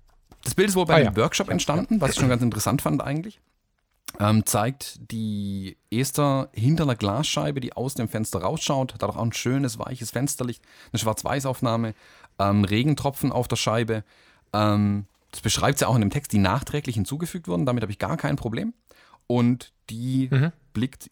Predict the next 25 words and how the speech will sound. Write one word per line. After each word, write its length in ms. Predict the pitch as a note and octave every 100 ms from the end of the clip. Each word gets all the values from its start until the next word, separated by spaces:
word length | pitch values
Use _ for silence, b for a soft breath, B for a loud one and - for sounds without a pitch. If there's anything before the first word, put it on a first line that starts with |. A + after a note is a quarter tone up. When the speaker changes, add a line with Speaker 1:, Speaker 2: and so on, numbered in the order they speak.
| A#2+ - - - _
Speaker 1:
durchaus 720 | D#3+ F#3+ - C3+ D3+ D#3 -
korrekt 300 | - B2 B2+
beschrieben, 400 | - - B2 B2
sehnsüchtig 760 | G2+ G#2+ B2 C3 A#2 - A2+ -
aus 220 | G2+ -
dem 120 | G#2+
Fenster 340 | F#2 F#2+ - E2
raus. 300 | - - - b b b b b
Ein 260 | A#2 B2+ B2
hervorragendes 1040 | B2 - - F3+ F3+ C#3 D#3+ D#3 C#3 C3
Speaker 2:
Mhm. 60 | A#2
Speaker 1:
Bild, 220 | B2+ B2
wirklich, 260 | C3 G#2+ F#2+
ich 60 |
find's 240 | B2+ A#2+ -
unglaublich 720 | - F3 F#3+ D#3 C3+ C#3 C3 -
stark, 340 | - B2 D3 b b b G#2 G#2+ - _ _
würde 300 | A#2+ A2 E3
in 140 | F3 C3
meinen, 320 | A#2+ A#2 G#2+ -
also 160 | A#2+ -
war 540 | B2 A#2 C3 C#3 D#3+ _
als 280 | A#2+ A2+ A2
Lieblingsbild 840 | B2+ F#3 D3+ D3 - - A#2+ -
markiert, 460 | F#2+ - C#3+ G#3